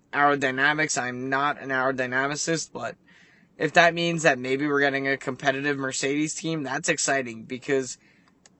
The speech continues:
let's get real, the, the regulations went not as we expected this year. I think many of us were expecting to see teams, like, near the top.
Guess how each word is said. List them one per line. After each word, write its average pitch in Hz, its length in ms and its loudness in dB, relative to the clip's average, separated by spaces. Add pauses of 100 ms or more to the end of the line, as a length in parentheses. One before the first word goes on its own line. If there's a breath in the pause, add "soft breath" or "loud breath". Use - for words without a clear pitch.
(260)
let's 196 220 6
get 202 180 8
real, 165 300 6
the, 127 420 -4
the 160 140 4
regulations 185 800 6
went 147 400 0 (240)
not 170 460 6
as 165 120 4
we 151 160 2
expected 135 520 -4
this 120 240 -10
year. 117 100 -6
I 117 160 -6
think 131 300 -4 (640 soft breath)
many 190 240 8
of 202 80 2
us 202 160 2
were 170 140 6
expecting 156 500 0
to 143 80 -2
see 143 220 2
teams, 139 420 -2
like, 113 180 -4
near 151 300 4
the 147 120 -4
top. 135 460 4